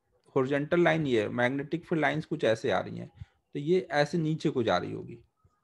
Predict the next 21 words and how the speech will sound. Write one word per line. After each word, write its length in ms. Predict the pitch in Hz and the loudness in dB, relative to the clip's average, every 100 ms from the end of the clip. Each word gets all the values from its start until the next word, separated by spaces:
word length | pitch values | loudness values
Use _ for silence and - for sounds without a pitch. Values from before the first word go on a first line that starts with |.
| _ _ _ _ _ _ | _ _ _ _ _ _
तो 80 | 214 214 - - | -2 -2 -2 -10
हर 240 | - 165 | 0 4
एक 140 | 226 | 4
जगह 240 | 190 214 220 | 2 2 2
पे 140 | 254 | 0
मैग्नेटिक 600 | 226 156 156 170 165 233 - | 2 4 4 0 0 -4 -2
फील्ड 280 | 233 220 | 0 2
लाइन 320 | 190 143 196 359 - _ _ - | 4 4 2 -2 -8 _ _ -12
हॉरिजॉन्टल 580 | - 165 156 170 175 247 | 2 4 6 4 6 2
के 120 | 240 | 2
साथ 300 | 247 233 - - | 4 4 2 2
क्या 180 | 226 220 | 4 4
एंगल 300 | 180 175 165 | 4 4 4
बना 220 | 135 101 | 4 2
रही 220 | 101 104 | 0 -6
है 100 | 113 - _ _ _ _ _ - | -10 -14 _ _ _ _ _ -10
ना, 80 | 254 | -8
इसी 380 | 202 175 - 226 | -4 -4 0 -2
को 120 | 220 | 2
हम 180 | 208 185 | 2 4
लोग 220 | 240 302 | 0 -2